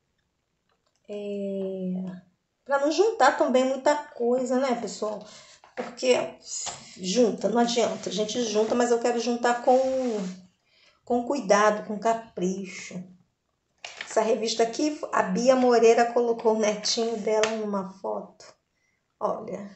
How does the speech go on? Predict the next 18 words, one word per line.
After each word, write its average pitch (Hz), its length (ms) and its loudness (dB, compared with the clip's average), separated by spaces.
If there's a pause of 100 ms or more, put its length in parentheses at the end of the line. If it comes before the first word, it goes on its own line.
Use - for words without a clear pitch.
(1120)
gente 202 560 -2
do 190 120 -6
céu, 185 440 -2
olha, 220 200 6
eu 202 40 2
fico - 280 -2
olhando 208 220 4
essas 208 320 -2
coisas 202 300 0
aqui, 220 140 -2
olha, 185 220 2 (360)
as 196 300 0
jarras, 202 800 4 (160)
essa - 180 -6
coisa, 226 460 0 (920)
misericórdia. 202 1200 -6 (800)
Mas 208 480 2 (1300)
eu 226 160 4